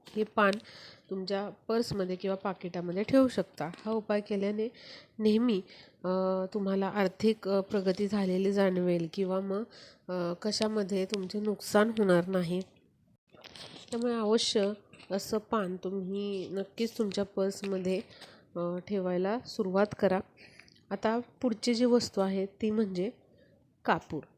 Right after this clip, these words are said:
आणि कापूर आपल्याला कुठला ठेवायचा आहे? भीमसेनी कापूर. अ, जरी तुम्ही याच्यातली कुठलीही वस्तू ठेवली तरी आपल्याला, अ, एक छोटासा भीमसेनी कापराचा तुकडा हा अवश्य आपल्या पर्समध्ये ठेवायचा आहे.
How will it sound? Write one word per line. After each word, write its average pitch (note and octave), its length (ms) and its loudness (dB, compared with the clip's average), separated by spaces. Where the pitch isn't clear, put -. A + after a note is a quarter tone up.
आणि G3 420 -6
कापूर G#3+ 320 -2
आपल्याला A3 320 2
कुठला G#3+ 360 -2
ठेवायचा G3 440 -4
आहे? G3 180 -4
भीमसेनी G3 680 -2
कापूर. F#3 420 -6
अ, F3+ 260 -4
जरी G#3 320 0
तुम्ही G#3+ 560 0
याच्यातली G#3 460 -4
कुठलीही G#3+ 680 -4
वस्तू B3 360 0
ठेवली F#3 380 -4
तरी G3 260 -2
आपल्याला, F#3 520 -6
अ, F3+ 280 -4
एक G#3 200 -2
छोटासा A#3 720 2
भीमसेनी G3 640 -4
कापराचा G3 640 -4
तुकडा F#3 560 -8
हा F#3+ 160 -6
अवश्य G3+ 460 -6
आपल्या F3+ 380 -8
पर्समध्ये F#3 800 -8
ठेवायचा F#3 680 -6
आहे. E3 300 -4